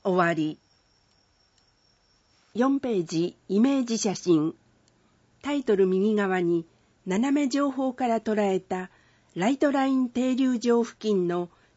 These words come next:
イメージ写真があります。停車するライトラインは黒い車体に黄色いL字型のライン。ホームには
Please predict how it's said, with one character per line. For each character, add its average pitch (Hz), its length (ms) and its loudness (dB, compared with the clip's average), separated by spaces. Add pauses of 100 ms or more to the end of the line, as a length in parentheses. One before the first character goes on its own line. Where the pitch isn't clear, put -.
イ 196 100 2
メ 285 200 2
ー 277 40 -2
ジ 277 140 -4
写 262 160 -4
真 233 260 -2
が 165 120 -2
あ 156 60 -2
り 151 120 -4
ま 147 160 -6
す。 - 240 -18 (1040)
停 262 200 0
車 233 220 -2
す 214 160 -2
る 202 320 2
ラ 208 160 0
イ 269 80 -2
ト 269 160 0
ラ 247 140 2
イ 202 80 2
ン 175 160 0
は 160 200 -6 (440)
黒 233 240 2
い 240 80 2
車 190 180 -4
体 180 300 0
に 170 280 0 (240)
黄 226 200 0
色 202 200 4
い 190 220 -2 (120)
L 214 220 4
字 285 140 0
型 262 280 0
の 170 120 0
ラ 160 200 0
イ 156 120 0
ン。 151 180 -2 (800)
ホ 247 200 0
ー - 20 4
ム 208 120 4
に 175 160 2
は 170 220 0